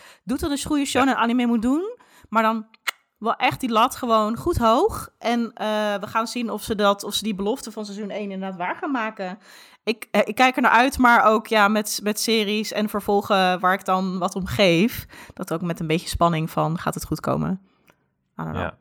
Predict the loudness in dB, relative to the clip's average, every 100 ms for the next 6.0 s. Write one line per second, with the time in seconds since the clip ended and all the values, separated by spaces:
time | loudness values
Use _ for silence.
0 | _ _ _ -6 -2 2 2 0 -2 -2
1 | 2 2 4 2 2 -2 -2 -2 -2 0
2 | -2 0 -2 0 0 0 2 0 0 -8
3 | -10 -4 0 2 0 -2 -2 0 2 2
4 | 4 2 2 -2 -6 -6 -8 -6 -6 -6
5 | -8 -8 -8 -8 -8 -10 -10 -10 -12 _